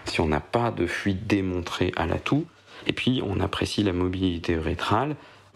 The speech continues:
et l'efficacité de la manœuvre de soutènement. Alors la mobilité urétrale,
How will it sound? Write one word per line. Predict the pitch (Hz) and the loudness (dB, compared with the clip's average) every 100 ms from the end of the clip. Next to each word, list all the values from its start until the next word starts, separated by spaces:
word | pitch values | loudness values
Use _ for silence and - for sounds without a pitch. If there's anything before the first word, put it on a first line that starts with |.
| - | 0
et | 98 117 131 - - | 2 2 0 -6 -2
l'efficacité | 101 117 101 104 98 98 131 | 0 0 -2 -2 -2 0 0
de | 113 | 2
la | |
manœuvre | 98 98 104 | 2 2 0
de | 101 | -2
soutènement. | 95 95 110 95 90 | 0 0 0 0 0
Alors | - | 0
la | 107 | 0
mobilité | 101 107 110 101 104 | 2 0 0 0 2
urétrale, | 92 92 - 117 147 | 2 0 0 0 0